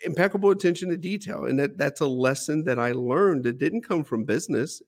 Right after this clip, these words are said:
It, it literally came from my Uncle Bobby. And, and I teach my, my kids that. They run around the house all the time.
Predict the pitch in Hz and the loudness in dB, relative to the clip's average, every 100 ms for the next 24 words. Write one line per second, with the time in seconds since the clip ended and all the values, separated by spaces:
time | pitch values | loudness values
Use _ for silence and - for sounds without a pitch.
0 | - 127 - 135 117 135 127 151 143 - | 0 0 2 0 0 0 0 0 -2 0
1 | 120 - - 123 123 135 139 - 120 104 | -2 -2 -2 -2 -4 -4 -4 -2 0 0
2 | 107 107 107 117 123 123 123 139 143 139 | 0 0 0 2 0 -2 -6 -4 -2 -2
3 | 139 131 135 165 175 113 107 123 139 131 | -2 -2 -2 -4 -2 -2 0 2 4 4
4 | 131 135 127 139 - 143 143 185 156 107 | 4 4 2 0 0 -2 0 0 2 0